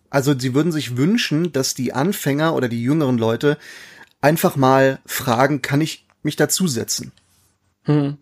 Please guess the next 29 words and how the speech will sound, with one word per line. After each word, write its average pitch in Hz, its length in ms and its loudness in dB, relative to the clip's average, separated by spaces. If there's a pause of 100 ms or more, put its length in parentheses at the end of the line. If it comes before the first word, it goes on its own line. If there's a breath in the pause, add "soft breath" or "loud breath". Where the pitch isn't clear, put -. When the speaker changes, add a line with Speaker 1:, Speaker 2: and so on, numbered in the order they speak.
(160)
Speaker 1:
Und 143 80 -2
einfach, 165 380 0
um, 156 240 0
um 143 340 -2
mal 143 160 -2
zu - 140 -6
gucken, 165 480 0
um 131 180 -4
zu - 180 -2
lernen 143 460 2
und 139 180 -4
so, 135 400 0
weil, 120 300 2 (280 loud breath)
ja, 131 300 2 (300)
sonst 120 340 -4
hast 196 180 0
du 170 40 2
nicht 113 180 -6
die 135 80 -2
Möglichkeit. - 720 -8 (640 loud breath)
Also 135 160 0
ein 147 80 0
guter 214 300 2
Regisseur, 175 480 0
klar, 147 400 2 (460)
der 139 120 4
hilft 143 380 0
dir 151 180 0
auch, 147 440 -2